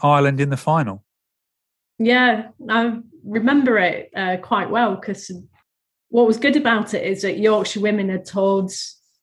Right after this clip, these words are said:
Speaker 2: Ireland quite a lot before then, and Yorkshire junior women, so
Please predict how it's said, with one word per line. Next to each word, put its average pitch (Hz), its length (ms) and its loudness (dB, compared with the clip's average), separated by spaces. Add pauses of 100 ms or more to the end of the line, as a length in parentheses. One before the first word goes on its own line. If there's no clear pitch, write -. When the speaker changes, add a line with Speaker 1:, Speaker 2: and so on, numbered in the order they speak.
(200)
Speaker 2:
Ireland 190 560 2
quite 185 380 -4
a 185 60 -2
lot 175 260 0
before 196 400 2
then, 160 240 -4
and 196 220 0
Yorkshire 185 420 -2
junior 196 400 2
women, 170 480 -4
so 180 480 0